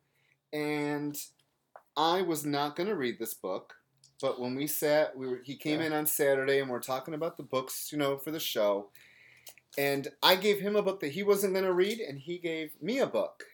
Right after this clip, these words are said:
Speaker 1: And while my book to him wasn't,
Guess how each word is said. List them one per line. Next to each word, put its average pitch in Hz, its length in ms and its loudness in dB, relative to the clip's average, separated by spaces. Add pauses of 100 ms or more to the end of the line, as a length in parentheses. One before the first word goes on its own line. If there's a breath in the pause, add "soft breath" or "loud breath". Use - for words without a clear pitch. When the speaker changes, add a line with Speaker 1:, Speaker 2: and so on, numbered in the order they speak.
(140)
Speaker 1:
And 120 260 0
while 110 640 2 (260)
my 147 160 2
book 147 200 0
to 147 80 -2
him 135 540 -4
wasn't, 101 380 -2